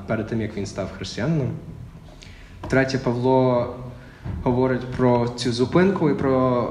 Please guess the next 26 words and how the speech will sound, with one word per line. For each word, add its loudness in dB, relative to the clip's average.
покаяння 2
в -4
Дамаску 2
з, -2
з 0
Ананієм. 0
Це -8
третє. -4
А -2
в -6
четверте, 4
Павло 4
говорить 2
про 0
сьогоднішній 0
день, -4
про -4
те, 0
що -4
Бог -4
зараз 0
робить -4
<laughs> -2
з, 0
з -6
ними 2